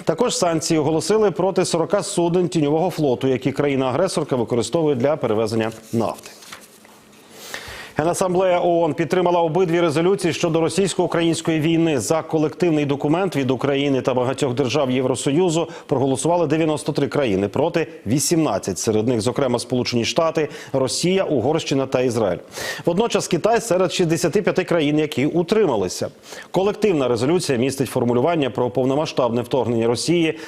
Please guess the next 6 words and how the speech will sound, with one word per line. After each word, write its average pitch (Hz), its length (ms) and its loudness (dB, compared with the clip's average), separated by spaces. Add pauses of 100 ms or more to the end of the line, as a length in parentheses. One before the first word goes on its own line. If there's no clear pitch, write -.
та 110 80 0
вимогу 131 320 0
негайно, 156 540 0
повністю 165 560 0
і 135 60 0
беззастережно 143 880 0